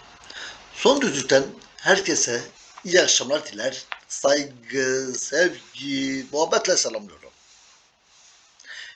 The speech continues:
Yirmi Ocak, Cuma, İzmir,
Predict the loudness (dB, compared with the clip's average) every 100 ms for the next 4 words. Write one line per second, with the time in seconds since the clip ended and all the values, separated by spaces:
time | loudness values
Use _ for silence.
0 | _ _ -4 -2 0 2 0 -2 -18 -20
1 | _ _ -6 -2 -2 -2 -8 _ _ _
2 | -4 -4 -4 -6 -10